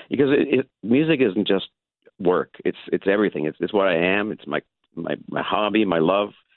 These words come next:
and also work, but it's e-, everything. So when, when I don't have that, I, I don't socialize. I stay home, you know, it just, <laughs> I probably did a lot of gardening last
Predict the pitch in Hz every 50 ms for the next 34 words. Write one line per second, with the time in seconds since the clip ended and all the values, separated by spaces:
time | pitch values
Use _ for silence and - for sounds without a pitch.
0 | _ _ _ _ _ - - - 117 117 117 - 87 80 78 76 80 110 127 -
1 | - 90 90 92 - - 95 101 - - 117 123 131 123 120 98 85 87 85 -
2 | - 90 90 90 - - - - - - _ - 104 123 139 151 147 123 110 107
3 | 107 98 113 123 123 98 117 151 - 82 107 104 92 - - 92 113 113 - -
4 | - 139 135 104 101 - - 92 87 87 87 90 101 120 120 117 98 90 104 117
5 | 104 - - - - - - - - - - - - - - - - - - -
6 | - - - - 120 123 120 107 113 98 95 95 95 92 82 92 95 104 120 120
7 | 98 87 87 82 80 80 -